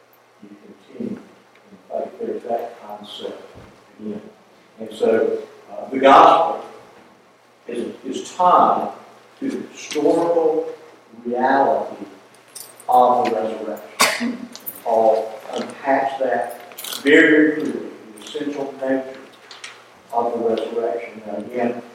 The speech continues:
I told you, in my growing up, kind of the boogeyman, the false teacher, were what we call literalists. They like to be called progressives, and I don't sound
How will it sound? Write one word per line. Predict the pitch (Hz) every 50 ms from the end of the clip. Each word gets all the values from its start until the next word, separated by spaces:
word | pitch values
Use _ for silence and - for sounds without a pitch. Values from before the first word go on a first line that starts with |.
| - - -
I | 117 - -
told | 135 131 127 123
you, | 123 120
in | 120 - 117 - -
my | - - - - - 151
growing | 147 139 135 - - - -
up, | - - - - - - - - - - _ _ _ _ _ -
kind | - 160 151 143 135 139
of | 127
the | 123
boogeyman, | 131 135 135 135 135 135 139 135 - - 131 131 131 127 - -
the | 127 - - - - -
false | - - - - - - -
teacher, | 135 - - - - - - - - - _ _ _ _ _ _ _ -
were | 117 113
what | 117 - - - - - - 123
we | 120 120
call | - 120 117 117 113
literalists. | 117 127 127 127 123 120 120 113 113 - - - - - - - - - - - -
They | 113 110
like | 113 113 117 117 117
to | 110
be | -
called | - - - - - - - -
progressives, | 110 113 117 117 - - - - - - - -
and | 117 113
I | 110
don't | 113 113 - - -
sound | 117 113 113 117